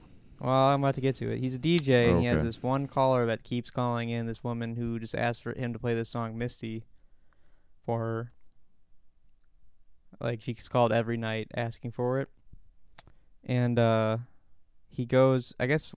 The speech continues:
Speaker 1: then, like, the first, like, fifteen to ten minutes of the movie,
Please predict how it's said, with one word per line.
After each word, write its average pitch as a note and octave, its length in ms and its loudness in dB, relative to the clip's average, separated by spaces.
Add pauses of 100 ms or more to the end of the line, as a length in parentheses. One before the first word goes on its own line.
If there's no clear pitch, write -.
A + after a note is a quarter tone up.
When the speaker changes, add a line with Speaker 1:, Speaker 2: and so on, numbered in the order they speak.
Speaker 1:
then, C3+ 340 -2
like, B2 180 -8
the - 100 -8
first, F3 500 -4
like, D3 140 -4
fifteen D3+ 280 -8
to C#3+ 60 -10
ten D#3 220 -6
minutes D3+ 340 -8 (100)
of A#2+ 280 -2
the B2 80 -12
movie, C3+ 400 -6